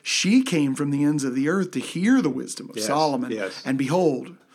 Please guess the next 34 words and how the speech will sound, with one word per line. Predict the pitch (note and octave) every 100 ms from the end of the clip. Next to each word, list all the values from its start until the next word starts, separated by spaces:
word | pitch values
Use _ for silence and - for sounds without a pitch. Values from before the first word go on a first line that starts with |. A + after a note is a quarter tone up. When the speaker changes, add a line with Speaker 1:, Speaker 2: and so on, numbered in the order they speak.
| _
Speaker 1:
something | - F3 A3 G3+
greater | D#3+ E3 D3+
than | B2+
Solomon | - C3+ B2 B2+ -
is | A2 -
here. | A#2+ -
Speaker 2:
Yes. | G#2 F#2+ - -
Speaker 1:
That's | E3+
a | -
staggering | - C#3 C#3+ D3+ C#3+
statement | - E3+ D3 C3+
to | D3
a | C3
Jew. | C3 C3 -
Speaker 2:
Absolutely. | A2 A#2 B2 - C3 C3+ G2+ G2+ -
She, | - C#3 A#2 E3
and | C3+ A2+ - _ -
keep, | C#3 C#3 C3+
keep | D3 C#3
in | C#3+
mind, | B2 A2 G#2+
we | A#2
have, | B2 -
that | A2 G#2+
story | - C3+ C3+ B2
is | A2+
found | B2 B2 A#2
in |
First | A2 C3 C3 -
Kings | C3 A2
ten, | - D3 B2+ G2 - - -
but | A#2
it | B2 B2+
is, | A#2+ A2+ A2+